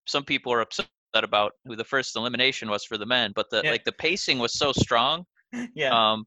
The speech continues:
Speaker 1: for what, fifteen guys, and then was it twelve women?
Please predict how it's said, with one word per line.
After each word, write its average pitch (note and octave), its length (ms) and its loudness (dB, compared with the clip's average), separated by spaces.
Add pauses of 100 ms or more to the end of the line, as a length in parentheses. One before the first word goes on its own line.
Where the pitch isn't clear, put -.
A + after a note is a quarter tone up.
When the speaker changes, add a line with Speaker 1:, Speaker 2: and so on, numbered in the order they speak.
Speaker 1:
for B2+ 340 6
what, C3 260 4
fifteen F#3 680 2
guys, D3+ 600 2
and C3 120 -2
then A#2+ 200 -2 (220)
was C#3 160 -2
it B2+ 140 0 (260)
twelve D#3 320 4
women? F3 380 0